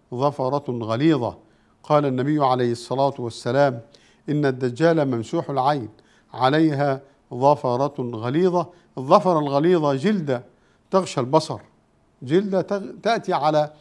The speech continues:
البصر فتعيق النظر. وقال الأصمعي: "هي لحمة تنبت عند الماء". الشاهد أن الدجال معيب في كلا عينيه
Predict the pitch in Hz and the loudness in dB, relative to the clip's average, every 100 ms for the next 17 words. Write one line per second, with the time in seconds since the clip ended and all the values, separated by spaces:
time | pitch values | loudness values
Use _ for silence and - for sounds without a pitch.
0 | _ - 123 143 147 151 123 - _ _ | _ -12 -6 -4 -2 -4 -6 -12 _ _
1 | _ 127 123 123 131 147 131 131 123 123 | _ -6 -4 -4 -4 -4 -2 -2 -4 -6
2 | _ _ - 113 110 135 123 104 95 _ | _ _ -12 -8 -2 0 0 -2 -8 _
3 | _ _ - 117 160 156 135 139 - 123 | _ _ -6 0 2 2 0 -4 -10 -8
4 | 123 139 120 - _ _ 131 127 127 - | -4 -4 -6 -16 _ _ -2 0 0 -2
5 | 135 117 _ _ _ - 151 143 135 131 | -8 -10 _ _ _ 2 2 2 -4 -4
6 | 127 117 117 _ - 120 147 123 107 107 | -4 -4 -8 _ -12 -6 -4 -2 -4 -6
7 | 107 - - - 240 208 175 - _ _ | -8 -12 -8 -2 -2 -2 -6 -10 _ _
8 | _ _ _ - 147 139 127 120 123 113 | _ _ _ -8 -4 -4 -4 -6 -8 -4
9 | 165 180 147 135 127 151 196 190 165 - | -2 0 0 -2 -4 -2 -4 -2 -4 -4
10 | 131 127 143 117 98 101 80 | -6 -4 -2 -2 -4 -12 -16